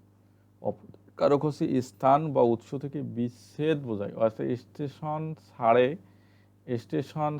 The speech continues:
ছাড়ে মানে স্টেশন থেকে ছাড়ে। এখানে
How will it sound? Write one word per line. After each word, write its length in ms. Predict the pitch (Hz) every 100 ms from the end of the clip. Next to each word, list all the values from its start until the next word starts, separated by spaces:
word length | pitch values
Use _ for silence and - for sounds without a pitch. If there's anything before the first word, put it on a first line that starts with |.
| -
ছাড়ে 260 | 123 117 131
মানে 280 | 120 113 117 - 123
স্টেশন 380 | - 147 135 151 143 -
থেকে 220 | 127 127 120 120
ছাড়ে। 260 | - 113 101 - 113
এখানে 280 | 127 127